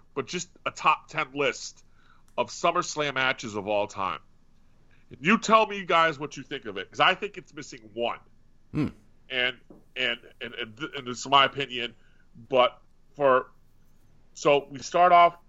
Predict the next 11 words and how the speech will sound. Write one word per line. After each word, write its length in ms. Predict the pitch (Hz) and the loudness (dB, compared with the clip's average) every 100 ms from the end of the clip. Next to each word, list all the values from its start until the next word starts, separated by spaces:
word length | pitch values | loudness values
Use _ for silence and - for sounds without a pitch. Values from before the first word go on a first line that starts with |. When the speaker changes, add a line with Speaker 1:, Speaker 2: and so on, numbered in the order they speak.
| _ _ _ - - - _ - | _ _ _ -20 -18 -20 _ -14
Speaker 1:
God, 280 | 107 95 92 - _ _ _ - | -8 -6 -8 -12 _ _ _ -4
and 100 | 147 | -2
it's 180 | 143 - | -2 0
not 400 | 160 185 202 180 | 2 4 2 -2
number 280 | 175 190 | -4 -2
one, 400 | 170 151 135 127 - - | -2 0 0 -2 -6 -18
it's 120 | 131 | -14
just 280 | - 156 - 110 | -12 -12 -14 -8
listed 440 | 143 165 - 139 95 | -4 -4 -8 -14 -10
this 260 | 113 - | -10 -10
way. 240 | 107 87 | -10 -10